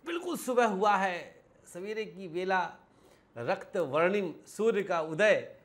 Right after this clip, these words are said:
लाल लाल लालिमा सूर्योदय, और उस समय आपको आपकी खास सक्सेस की मिल जाए तो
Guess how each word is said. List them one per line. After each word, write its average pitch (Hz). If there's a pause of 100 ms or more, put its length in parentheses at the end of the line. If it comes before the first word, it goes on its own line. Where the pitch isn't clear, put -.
(120)
लाल 170
लाल 180
लालिमा 170
सूर्योदय, 165 (160)
और 185
उस 220
समय 202 (300)
आपको 190
आपकी 170
खास 170
सक्सेस 147
की 143
मिल 127
जाए 151 (260)
तो -